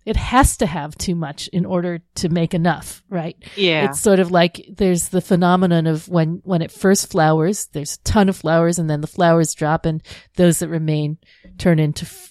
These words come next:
Speaker 1: to small fruits. And then there's the phenomenon of June drop, which is in this hemisphere where all the little fruits that won't survive are dropped to the ground.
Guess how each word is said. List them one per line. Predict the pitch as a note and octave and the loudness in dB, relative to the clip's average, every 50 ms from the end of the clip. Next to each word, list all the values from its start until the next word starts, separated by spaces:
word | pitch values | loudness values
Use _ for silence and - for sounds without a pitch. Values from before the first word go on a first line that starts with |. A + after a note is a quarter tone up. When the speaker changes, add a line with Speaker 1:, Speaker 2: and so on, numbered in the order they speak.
| _ _ | _ _
Speaker 1:
to | - - E3+ D3 | -2 -2 0 0
small | - - E3+ D3+ D3 D3 | 0 0 0 2 2 2
fruits. | C#3+ - - D4 C#4 B3 A3 - - - | 0 -2 0 2 2 2 0 -2 -4 -2
And | G3+ F3 F#3+ | -2 0 0
then | F#3+ F3+ F3+ F3+ F3 - - - _ _ _ | 2 0 0 0 -4 -8 -10 -18 _ _ _
there's | E3+ E3 E3 D3+ - | 2 4 4 4 2
the | - F3 | 0 -2
phenomenon | - - E3 E3+ D#3+ D#3+ D#3+ D#3+ D#3+ D#3+ D3+ | 0 2 0 2 2 2 0 0 -2 -2 -2
of | D#3 D3 C#3+ | -4 -6 -4
June | - - G3+ F#3 E3 D#3 D3 | 0 4 6 6 6 4 2
drop, | - F3+ D#3+ D3+ F#3 - - - - - - | 2 0 0 0 0 -2 -4 -6 -6 -8 -12
which | - D#3+ D3 D3 - - - | -8 -6 -6 -6 -6 -6 -6
is | E3+ D3+ C#3+ D3 - - - - _ | -6 -6 -6 -6 -8 -10 -10 -12 _
in | - F#3 D#3 D3 | -6 -4 -2 0
this | D#3 D#3+ D#3 - | 0 0 0 2
hemisphere | F3+ D3 D3 D3+ E3 - - - D#3 D#3 E3 F#3 F3 | 0 0 2 0 0 -2 -2 -4 -2 -2 0 -2 -2
where | D3 C3 C3+ D3 E3 G3 E3+ F3 | -2 -4 -4 -4 -6 -6 -4 0
all | D#3+ D#3 D#3+ | 2 2 2
the | E3+ | 2
little | D#3+ E3+ F#3+ G#3+ G3+ F#3 | 2 2 4 4 4 0
fruits | - - E3 D#3+ - - - | 0 0 -2 -2 -2 -4 -8
that | - D3+ C3+ - - | -8 -8 -10 -4 -2
won't | E3 E3 E3 - | -2 -2 -2 -2
survive | - F#3+ D#3 - D#3+ D3+ D#3 E3 - | -4 -4 -2 -2 -2 -2 -2 -4 -4
are | D#3+ | -6
dropped | C#3+ - E3 D#3 - - - | -4 -4 -4 -4 -4 -4 -8
to | F#3 | -4
the | D3 D#3 | -4 -2
ground. | C#3+ D#3 D3+ D3+ D3+ E3 F3+ | -2 0 0 0 0 0 -2